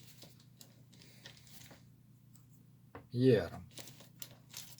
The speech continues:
Уня перевернута. Торісас перевернутий. Тейвас перевернутий. Урус, ну тут це ще прямий, що? Гебл.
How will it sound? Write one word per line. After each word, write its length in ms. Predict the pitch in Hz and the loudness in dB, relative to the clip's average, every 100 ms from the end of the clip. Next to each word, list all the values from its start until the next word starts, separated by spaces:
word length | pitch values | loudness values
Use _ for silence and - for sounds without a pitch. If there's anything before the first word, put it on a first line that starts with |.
| - - - - - - - - - - - - - - - - - - 117 | -18 -20 -20 -20 -20 -20 -20 -20 -20 -20 -20 -20 -20 -20 -20 -20 -10 -4 0
Уня 300 | 113 120 123 | 4 4 4
перевернута. 880 | 120 117 120 120 101 90 87 - - - - - - - - - - - - - - - - | 6 8 10 10 8 2 -4 -4 -6 -8 -16 -20 -20 -20 -20 -20 -20 -20 -20 -20 -20 -20 -4
Торісас 560 | 110 101 - 123 123 - | 0 0 6 10 10 10
перевернутий. 1000 | - 117 117 123 113 98 90 - 98 92 - - - - - - - - - - - - - | 4 6 8 8 8 4 -4 -6 -4 -4 -6 -12 -20 -20 -20 -20 -20 -20 -20 -20 -18 -16 -2
Тейвас 460 | 113 117 117 113 | 2 4 4 0
перевернутий. 1120 | - - 110 107 120 117 98 95 90 - 87 - - - - - - - - - - - - - - | -2 2 4 4 6 6 4 -2 -4 -8 -10 -10 -10 -2 0 0 -6 -20 -20 -20 -20 -20 -20 -20 -4
Урус, 420 | 123 131 131 113 - | 6 8 8 6 6
ну 140 | 123 | 6
тут 200 | 123 127 | 6 6
це 160 | 123 113 | 8 8
ще 160 | - - | 6 0
прямий, 680 | 101 95 95 117 160 160 | 4 4 4 4 4 2
що? 400 | 127 - 101 117 143 - - - - - - - - - - - - - - - 101 | 0 -2 0 2 0 -4 -16 -20 -18 -18 -16 -18 -18 -20 -20 -20 -20 -20 -14 -4 8
Гебл. 340 | 120 95 - | 8 8 2